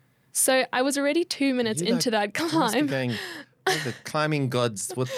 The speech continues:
Speaker 1: <laughs>
Speaker 2: message are they sending me here?"
Speaker 1: Exactly. So I got pulled off the wall with two minutes left, and I hadn't finished the climb.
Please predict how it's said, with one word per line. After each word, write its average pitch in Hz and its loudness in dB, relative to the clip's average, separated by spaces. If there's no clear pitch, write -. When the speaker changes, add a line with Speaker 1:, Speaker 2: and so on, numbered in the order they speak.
Speaker 1:
<laughs> 135 -2
Speaker 2:
message 147 0
are 139 2
they 127 0
sending 151 0
me 90 -2
here?" 82 -4
Speaker 1:
Exactly. 269 -4
So 254 2
I 262 2
got 339 2
pulled 349 2
off 339 -2
the 294 2
wall 240 6
with 226 0
two 254 -2
minutes 220 -2
left, - -8
and 233 2
I 240 2
hadn't 285 0
finished 226 -2
the - -10
climb. - -10